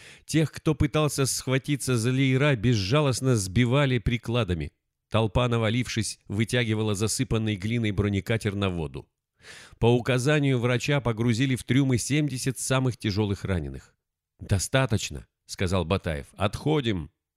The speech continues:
Словно торопя командира, рядом взорвалась очередная мина.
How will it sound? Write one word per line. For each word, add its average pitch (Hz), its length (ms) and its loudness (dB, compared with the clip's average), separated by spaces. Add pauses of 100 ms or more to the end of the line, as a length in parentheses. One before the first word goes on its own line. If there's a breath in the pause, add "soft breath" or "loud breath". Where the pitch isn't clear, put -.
(640 soft breath)
Словно 147 560 0
торопя 135 420 0
командира, 120 680 2
рядом 113 340 0
взорвалась 104 580 0
очередная 92 540 -2
мина. 87 340 -4